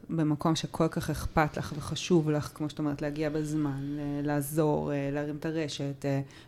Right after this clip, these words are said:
להשתתף בכל האימונים, אה, כמה שפחות להבריז, להגיע למשחקים, כאילו, אתה, להיות into it ממש, וכשאת רואה ש-, שזה לא, כמו שאת אומרת, זה לא משפיע וזה לא הופך ל-, זה לא מדביק את כולן.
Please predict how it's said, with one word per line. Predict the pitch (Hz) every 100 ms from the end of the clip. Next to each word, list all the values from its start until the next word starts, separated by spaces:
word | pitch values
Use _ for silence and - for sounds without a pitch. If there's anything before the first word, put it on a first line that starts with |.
| -
להשתתף | 151 165 160 170 156
בכל | 156 151 160
האימונים, | 156 156 160 170 160 151 147 143
אה, | 143 143 - - -
כמה | - 165
שפחות | 147 151 - -
להבריז, | 151 165 156
להגיע | 143 151 151
למשחקים, | 160 - - - 202 160 - -
כאילו, | 185 185
אתה, | 175 160 156 - - - -
להיות | 175 180 208 214
into | - 196 220 220
it | 170 160 160 - -
ממש, | 151 151 156 160 220 269 - -
וכשאת | 151 147 - 151 139 139
רואה | 143 165
ש-, | 165 160 147 143 - - -
שזה | - 143
לא, | 147 175 175 160 147 143 143 - - -
כמו | 147
שאת | -
אומרת, | 214 135 131
זה | 131
לא | 143
משפיע | 175 185 - - 165 160 156 151
וזה | 143 139 139
לא | 139
הופך | 156 156 147 147
ל-, | 147 - 143 151
זה | 165
לא | 208
מדביק | 180 160 185
את | 165
כולן. | - 151 143 131